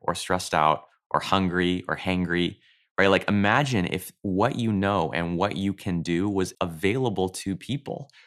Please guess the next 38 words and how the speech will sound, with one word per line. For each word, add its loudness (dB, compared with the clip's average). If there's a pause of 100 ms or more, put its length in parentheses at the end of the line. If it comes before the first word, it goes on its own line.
(180)
without 2
you -2
having -2
to -8
personally -4
spend -6
your -4
time. -10 (340)
That 4
would 2
just -6
unlock 0
everything. -4
Your 4
time 2
would 2
be 0
freed -2
up -2
to -6
do -2
new 0
things, -8
to -6
be, -6
do -4
more 0
creative, -2
more -2
leveraged -2
things. -12 (560)
So 4
an 4
intermediate 0
packet -6
is -4
really -2
just -6